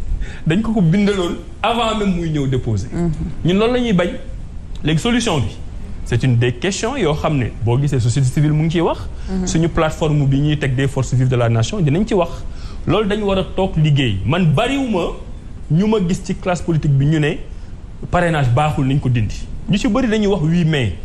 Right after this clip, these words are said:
Speaker 2: Mhm.
Speaker 1: Même cedeao dañuy wax huit mai. Dañu naan war nañu mën a def filtre quand même, bañ a am ay cinquante, ay cent candidats. Waaw, mais nañ ko jaarale yoon. Am na nag ay jéego yu ñu def. Par exemple, boo xoolee,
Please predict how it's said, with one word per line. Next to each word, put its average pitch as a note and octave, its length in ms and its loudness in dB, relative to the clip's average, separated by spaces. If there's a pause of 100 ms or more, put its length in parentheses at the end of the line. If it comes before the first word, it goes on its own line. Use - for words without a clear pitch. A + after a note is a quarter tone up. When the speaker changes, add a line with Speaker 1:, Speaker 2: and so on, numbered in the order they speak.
Speaker 2:
Mhm. G3 220 0
Speaker 1:
Même C#4+ 140 4
cedeao G3+ 480 2
dañuy E3+ 160 -2
wax D#3 140 0
huit C#3+ 180 2
mai. B2 140 2
Dañu F3 140 2
naan A3 160 2
war F#3+ 160 2
nañu C#4+ 220 -2
mën A#3+ 140 2
a - 20 2
def F3+ 180 0
filtre F#3 340 0
quand E3 120 0
même, C3 200 0 (420)
bañ E3+ 200 2
a F#3 120 0
am F3+ 140 0
ay D#3+ 140 0
cinquante, D#3+ 520 0
ay C#3 120 2
cent D3+ 240 2
candidats. B2+ 500 2 (380)
Waaw, C3 140 2
mais F#3 140 0
nañ E3 160 2
ko A3 140 0
jaarale G3 380 4
yoon. D3 200 0 (680)
Am A#2 100 0
na B2 100 2
nag C#4 180 0
ay G#3+ 160 2
jéego F#3+ 260 2
yu F#3 100 2
ñu E3+ 100 0
def. D3 240 0
Par C3+ 100 0
exemple, D#3+ 340 0
boo C#3+ 200 2
xoolee, D3 380 -2